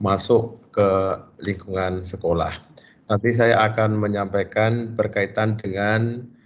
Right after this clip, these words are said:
rencana, eh, vaksinasi untuk seluruh siswa S M P Negeri Satu yang berjumlah seratus, eh, seribu tiga puluh tujuh siswa. Kelas tujuh, delapan, sembilan itu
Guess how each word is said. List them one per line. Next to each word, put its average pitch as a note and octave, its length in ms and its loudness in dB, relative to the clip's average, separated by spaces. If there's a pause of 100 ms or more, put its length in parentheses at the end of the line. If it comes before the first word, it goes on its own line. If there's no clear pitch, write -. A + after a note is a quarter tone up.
(320)
rencana, A2 1160 0 (160)
eh, G1+ 1000 -6 (400)
vaksinasi G#2 640 2
untuk A2+ 240 0
seluruh G#2+ 360 0
siswa G2+ 400 -2
S A2 120 -2
M G#2 120 2
P G2+ 80 -4
Negeri G2 280 -6
Satu F#2+ 480 -8 (360)
yang G#2 200 4
berjumlah G2+ 560 -4
seratus, G#2 920 -8 (440)
eh, G#2+ 160 4
seribu A2+ 560 -6
tiga A2 240 -4
puluh G#2 240 -8
tujuh G#2 400 -12
siswa. F2+ 480 -8 (160)
Kelas G2 320 -10 (320)
tujuh, A#2+ 440 0
delapan, G#2 440 2
sembilan G2 400 -2
itu B2+ 400 -4